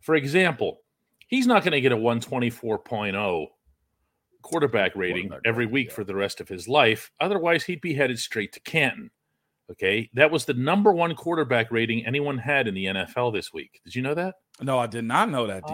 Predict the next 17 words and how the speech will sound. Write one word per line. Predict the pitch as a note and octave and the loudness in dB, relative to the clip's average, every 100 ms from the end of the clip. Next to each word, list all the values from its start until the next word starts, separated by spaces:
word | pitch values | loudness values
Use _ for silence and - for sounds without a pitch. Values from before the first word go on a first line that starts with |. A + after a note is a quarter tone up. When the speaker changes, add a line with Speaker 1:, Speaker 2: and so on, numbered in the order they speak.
| - | -4
Speaker 2:
K. | G2+ | 0
Speaker 1:
Uh-huh. | B2+ A3 A3 A3+ B3 B3+ - _ | 2 2 2 2 2 2 -2 _
Yeah. | D#3+ G#3 C4 - | 0 4 4 4
Speaker 2:
Oh, | G2 | 4
wowzers. | C#3 D#3 G2+ D#2 - - _ - _ | 4 2 0 -10 -14 -20 _ -20 _
Speaker 1:
Okay, | G#2+ - A2 C3+ D3 - _ _ - | -8 0 4 4 2 -8 _ _ 0
and | C3 C3 B2+ A2 - _ _ _ _ _ _ _ _ A#2+ | 4 6 4 0 -8 _ _ _ _ _ _ _ _ 6
that's | E3+ G3 G3+ | 8 8 6
not | F#3+ | 4
gonna | - D#3+ | 4 0
happen. | C#3+ F3+ - D#2 - | 4 2 2 -4 -4
You're | D3 | 0
not | F3 E3+ | 2 2
gonna | E3+ C#3 - | -2 -2 -4
spring | - - - F3 E3 A#2+ | -8 -10 -2 0 0 0
George | C#3+ D#3 C3 A2 | 2 4 4 2
for | - | -4